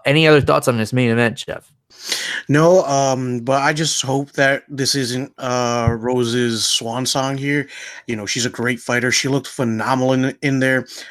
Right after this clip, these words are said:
Speaker 2: up until, you know, the slam. So I, I hope she continues doing this. It's something she's really good at. Um, it'd be a shame for her to leave, um, so early into her career. I feel like she's so young in this game, dude.
Speaker 1: Yeah,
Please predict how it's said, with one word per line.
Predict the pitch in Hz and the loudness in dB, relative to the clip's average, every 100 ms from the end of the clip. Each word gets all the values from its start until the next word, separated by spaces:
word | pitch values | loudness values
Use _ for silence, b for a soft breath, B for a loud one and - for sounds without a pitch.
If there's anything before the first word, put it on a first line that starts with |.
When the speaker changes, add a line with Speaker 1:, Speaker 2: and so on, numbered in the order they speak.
| - | -4
Speaker 2:
up | 123 | -2
until, | 127 143 135 123 117 | 0 0 2 0 -2
you | - | -2
know, | 113 | -2
the | 104 | 0
slam. | 104 123 120 120 117 B B B | -2 2 2 2 0 B B B
So | 143 123 | 2 2
I, | 117 139 143 139 | 4 2 2 2
I | |
hope | 139 131 | 2 0
she | - | -2
continues | 123 113 120 117 98 | -4 -4 -2 -2 -2
doing | - 110 107 | -6 -6 -6
this. | 107 - | -6 -6
It's | 127 - | -2 0
something | 147 139 | 0 0
she's | 123 123 | -2 -2
really | 110 127 120 | 2 2 2
good | 110 117 | 2 2
at. | 110 107 - B B B - | 2 0 -4 B B B -2
Um, | 117 117 110 135 | 2 2 0 -4
it'd | 139 | 0
be | 165 | 2
a | 143 | 4
shame | - 135 120 | 4 2 2
for | 120 | 2
her | 127 | 2
to | 113 | 2
leave, | 110 117 113 101 - - | 2 2 0 -4 -10 -2
um, | 113 110 107 98 98 | 0 2 0 -4 0
so | 180 - | 0 2
early | 131 131 117 | 0 2 -2
into | 104 | -4
her | 107 107 | -10 -10
career. | - 107 98 | -10 -10 -10
I | |
feel | 92 139 | -6 -6
like | 120 | -2
she's | - 120 | -4 -4
so | 127 | -2
young | 117 113 113 | -2 -2 -4
in | |
this | 101 98 | -6 -12
game, | 107 104 95 | -12 -12 -14
dude. | 92 90 B B B B B B | -18 -20 B B B B B B
Speaker 1:
Yeah, | 127 123 101 | -2 0 0